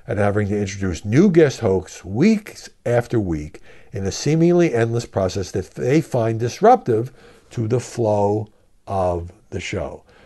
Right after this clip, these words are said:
Now, a spokesperson for the show says, "Oh, you know, we have more people we're trying out, Lisa Ling, Barry Weiss." That'd be interesting. But according to sources close to the show,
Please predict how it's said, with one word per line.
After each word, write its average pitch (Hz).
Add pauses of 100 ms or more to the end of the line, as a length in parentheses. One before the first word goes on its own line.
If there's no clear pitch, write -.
(120)
Now, 220
a -
spokesperson 123
for 92
the 85
show 185
says, 127
"Oh, 190
you 160
know, 131
we 120
have 82
more 151
people 131
we're 127
trying 117
out, 110
Lisa 80
Ling, 143
Barry 82
Weiss." 123 (480)
That'd 98
be 82
interesting. 85 (1400)
But -
according 123
to 85
sources 120
close 117
to 120
the 87
show, -